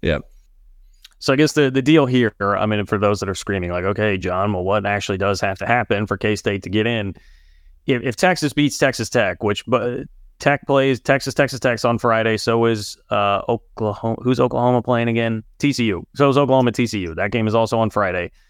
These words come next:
Speaker 2: So you're gonna, you, you should have a great idea what's going on by Friday. But if Texas wins, you will need Oklahoma to lose to T C U, and you will need Oklahoma State to lose to B Y U.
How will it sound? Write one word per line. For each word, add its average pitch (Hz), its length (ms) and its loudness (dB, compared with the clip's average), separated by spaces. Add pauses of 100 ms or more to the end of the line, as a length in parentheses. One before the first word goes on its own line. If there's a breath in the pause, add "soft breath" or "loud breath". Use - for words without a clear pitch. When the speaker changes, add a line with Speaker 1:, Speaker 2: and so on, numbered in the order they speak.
(320)
Speaker 2:
So - 140 -2
you're 123 120 2
gonna, 131 140 0
you, 127 140 0
you 123 180 -2
should 127 320 0 (440)
have 120 120 -4
a 98 60 -2
great 135 240 4
idea 131 320 4
what's 110 160 0
going 117 200 2
on 110 180 0
by 101 120 2
Friday. 87 560 -6
But 113 240 2
if 107 180 -4
Texas 143 460 0
wins, 107 560 0 (720)
you 113 160 0
will 113 160 2
need 113 360 2
Oklahoma 120 600 2
to 120 100 -2
lose 113 280 2
to 101 100 -10
T 110 180 0
C 104 140 -4
U, 117 260 2
and 113 80 0
you 110 80 2
will 107 100 2
need 107 200 2
Oklahoma 104 420 0
State 104 340 0
to - 80 -4
lose 101 280 0
to 101 100 -8
B 92 160 -2
Y 85 160 -2
U. - 260 -10